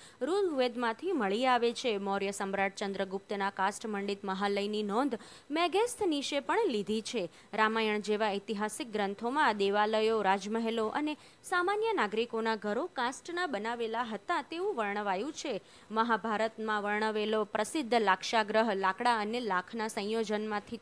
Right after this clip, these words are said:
તો બનાવાયો હતો. બૃહદ સંહિતા જેવા પ્રાચીન ગ્રંથમાં કાષ્ઠના સિંહાસન આદિની રચનાને લગતા ઉલ્લેખો મળી આવે છે. મૌર્ય રાજધાની પાટલીપુત્રના જે અવશેષો પટણા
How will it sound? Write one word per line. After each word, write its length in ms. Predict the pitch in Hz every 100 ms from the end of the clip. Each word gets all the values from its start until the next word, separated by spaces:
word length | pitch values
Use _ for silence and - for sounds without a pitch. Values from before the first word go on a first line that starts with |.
| -
તો 160 | 320 - - - 214
બનાવાયો 600 | 214 220 214 202 220 359
હતો. 420 | 330 - 294 202 - -
બૃહદ 360 | 302 427 466 508
સંહિતા 540 | - 240 247 254 226
જેવા 340 | 220 214 214 226
પ્રાચીન 520 | - 202 202 254 240
ગ્રંથમાં 560 | 208 196 202 220 269 190 - -
કાષ્ઠના 580 | 214 208 - 233 220 208
સિંહાસન 720 | 202 226 226 220 220 240 214
આદિની 540 | - 226 233 392 403 415
રચનાને 680 | 226 202 240 233 294 302 285
લગતા 400 | 214 208 208 214
ઉલ્લેખો 540 | 196 196 196 - 359
મળી 320 | 311 185 202
આવે 300 | 190 180 277
છે. 300 | - 302 214 - - -
મૌર્ય 400 | 320 403 480 480
રાજધાની 580 | 339 220 196 226 220 233
પાટલીપુત્રના 960 | 240 190 240 240 226 214 208 208 254 208
જે 200 | 196 226
અવશેષો 640 | 202 202 - 294 330 240 - - -
પટણા 360 | 370 415 440